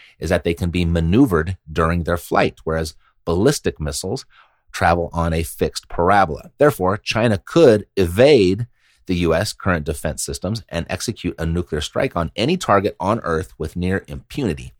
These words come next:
and very little warning. All right, so let's zoom out. China's hypersonic flex is the latest sign of its growing military ambitions.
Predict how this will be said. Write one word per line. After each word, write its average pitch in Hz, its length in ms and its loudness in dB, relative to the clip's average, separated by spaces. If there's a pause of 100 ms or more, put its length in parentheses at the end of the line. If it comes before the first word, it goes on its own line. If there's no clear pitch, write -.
(320)
and 76 140 -8
very 127 400 2
little 90 380 0 (120)
warning. 76 460 -2 (480)
All 113 60 6
right, 107 100 6
so 123 100 4
let's 143 200 6
zoom 139 180 6
out. 90 160 4 (240)
China's 143 380 2
hypersonic 127 560 2
flex - 440 -2
is 92 200 0
the 92 100 2
latest 107 460 2 (100)
sign 95 560 0
of 80 140 -4
its 80 120 -6
growing 87 480 -2
military 82 600 -4
ambitions. - 760 -10